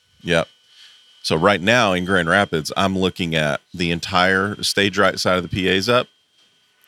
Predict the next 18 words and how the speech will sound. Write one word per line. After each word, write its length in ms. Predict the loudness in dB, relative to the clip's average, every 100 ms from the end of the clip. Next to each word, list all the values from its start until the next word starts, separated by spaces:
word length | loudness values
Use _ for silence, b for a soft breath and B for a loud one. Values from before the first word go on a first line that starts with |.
| _
Stage 480 | -4 2 2 2 0
left, 560 | 0 2 0 -2 -18 -6
side 320 | 0 2 2
fills 280 | 0 -2 -4
and 100 | -4
subs 400 | 0 0 0 -2
are 120 | 0
up. 220 | 2 2
They 100 | 0 0
got 140 | 0
four 220 | 0 -2
more 160 | -2 0
boxes 400 | 0 0 -4 -6
to 100 | -4
hang 160 | -2
on 100 | -2
the 60 | -2
bottom. 560 | 2 4 4 2 -2